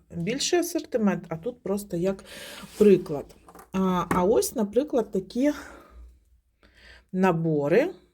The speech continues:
з п'яти писанок. Потім я вам покажу ще деревце, на яке ми вішаємо, оздоблюємо його. І також це двохстороння вишивка.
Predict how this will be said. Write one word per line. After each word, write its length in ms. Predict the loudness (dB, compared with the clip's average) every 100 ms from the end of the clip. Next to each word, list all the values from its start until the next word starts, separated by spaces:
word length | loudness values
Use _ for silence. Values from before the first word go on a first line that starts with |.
| _ _ _
з 160 | -12 -10
п'яти 640 | 2 2 2 -2 -2 -4 -12 -20 _
писанок. 840 | -8 -8 -8 -6 -6 -8 -10 -20 -20 _ -20 -20 _ _ -20 -20 -20 _
Потім 320 | -6 -2 0
я 100 | 2
вам 260 | 0 -4 -6
покажу 380 | -4 -4 -2
ще 220 | -4 -4 -4
деревце, 580 | -2 -2 -2 -6 -6
на 140 | -4 -4
яке 260 | -6 -6
ми 240 | -4 -4 -8 -12 -20 -20 -20 _ _ _ _
вішаємо, 680 | -4 0 0 2 2 0 -2
оздоблюємо 840 | -2 2 2 2 0 -2 0 -2
його. 400 | -4 -4 0 -2 -2 -12 -20 -20 -20 2
І 200 | 4 4
також 540 | 2 -2 2 2 0
це 180 | -4 -4
двохстороння 840 | -2 -4 -6 -6 -2 0 0 -2
вишивка. 720 | -6 -8 -10 -12 -20 -16 -16